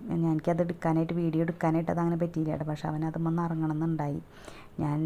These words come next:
തള്ളിയിട്ട് നീങ്ങാണ്ടായിപ്പോൾ അവൻ കാല് കുത്തി ഒന്ന് ഇതാക്കണുണ്ടായിരുന്നു കേട്ടോ. അതുമൊന്ന് എണീക്കാനായിട്ടുള്ള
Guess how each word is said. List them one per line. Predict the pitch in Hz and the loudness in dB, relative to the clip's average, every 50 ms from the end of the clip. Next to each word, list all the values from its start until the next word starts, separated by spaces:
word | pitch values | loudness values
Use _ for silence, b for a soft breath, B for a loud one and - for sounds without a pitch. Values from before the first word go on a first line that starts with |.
| 165 170 | -2 0
തള്ളിയിട്ട് | - 180 165 165 160 156 156 - 160 | 0 2 2 4 4 2 2 2 2
നീങ്ങാണ്ടായിപ്പോൾ | 165 170 170 165 165 160 156 151 147 156 156 156 156 - - 156 - B B B B B B B - | 2 4 4 4 2 2 2 2 2 2 2 0 0 -2 -6 -6 -6 B B B B B B B -4
അവൻ | - 160 156 160 | 0 0 0 2
കാല് | - 170 165 160 160 156 | 2 4 4 6 4 4
കുത്തി | 160 160 165 170 - - - - 165 160 160 160 165 - 202 | 2 0 -2 -6 -8 -12 -4 0 2 4 4 2 0 -2 -2
ഒന്ന് | 170 165 165 165 | 0 2 2 2
ഇതാക്കണുണ്ടായിരുന്നു | 165 160 170 170 165 160 - 156 151 151 151 151 151 147 147 151 | 2 4 4 2 2 2 0 -2 0 0 0 0 0 0 -2 -2
കേട്ടോ. | 147 151 | 0 0
അതുമൊന്ന് | 147 151 147 151 151 156 | -2 0 0 2 4 4
എണീക്കാനായിട്ടുള്ള | 160 156 156 151 147 - - 151 147 151 156 160 160 - 175 165 165 | 4 4 4 2 2 0 -2 0 2 2 2 2 2 0 0 0 2